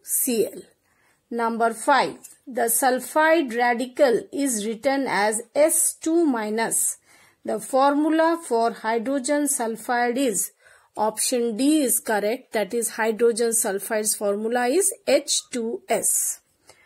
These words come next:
Now move to the next, that is fill in the blank spaces in the following statements. First one,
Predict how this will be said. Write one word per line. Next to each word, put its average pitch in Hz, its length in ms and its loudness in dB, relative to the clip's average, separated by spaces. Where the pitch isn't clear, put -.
Now 262 180 2
move 247 300 0
to 254 120 -6
the 226 120 0
next, 214 440 -2
that 202 220 0
is 381 340 2
fill 294 220 2
in 294 180 4
the 269 140 2
blank 214 340 0
spaces 285 680 2
in 233 160 -2
the 214 100 -2
following 214 460 -2
statements. 208 880 -2
First 311 400 0
one, - 260 -8